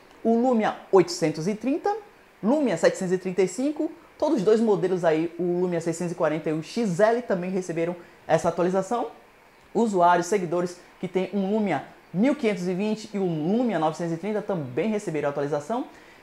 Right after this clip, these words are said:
Bom, e para você verificar se a atualização está disponível para o seu dispositivo oficialmente, você tem que baixar um aplicativo chamado Upgrade Advisor. Eu acho assim que se pronuncia. Confira aí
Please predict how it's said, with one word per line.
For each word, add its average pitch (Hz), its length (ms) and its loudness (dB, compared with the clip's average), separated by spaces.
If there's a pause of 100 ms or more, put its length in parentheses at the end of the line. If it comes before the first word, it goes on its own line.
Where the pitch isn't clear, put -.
(420)
Bom, 240 380 4
e 440 140 0
para 480 360 6
você 240 680 6
verificar 254 560 4
se 247 140 -2
a - 20 4
atualização 196 400 -2
está 202 400 0
disponível 196 400 -4
para - 100 0
o - 40 -2
seu 180 120 -6
dispositivo 170 560 -6
oficialmente, 180 720 -2 (160)
você 185 140 -4
tem 233 120 -4
que 233 80 -8
baixar 220 240 0
um 240 120 -4
aplicativo 247 960 -4
chamado 208 800 0
Upgrade 180 600 0
Advisor. 170 680 0 (300)
Eu 113 100 -2
acho 123 140 0
assim 170 160 -6
que 202 80 -10
se - 80 -12
pronuncia. 262 480 -4 (240)
Confira 311 320 2
aí 262 180 2